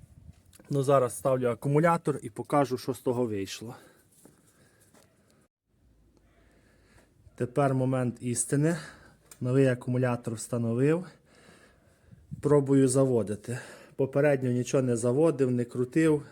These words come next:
тобто все як чистий експеримент.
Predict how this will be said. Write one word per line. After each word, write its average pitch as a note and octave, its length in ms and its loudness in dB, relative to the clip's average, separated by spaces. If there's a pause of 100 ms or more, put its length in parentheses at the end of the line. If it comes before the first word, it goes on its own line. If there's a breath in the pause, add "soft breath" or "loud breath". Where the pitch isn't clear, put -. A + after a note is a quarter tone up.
(140 loud breath)
тобто C#3 320 -4
все C#3+ 300 2
як C3 400 0 (2000 soft breath)
чистий C#3 420 0
експеримент. B2 680 -2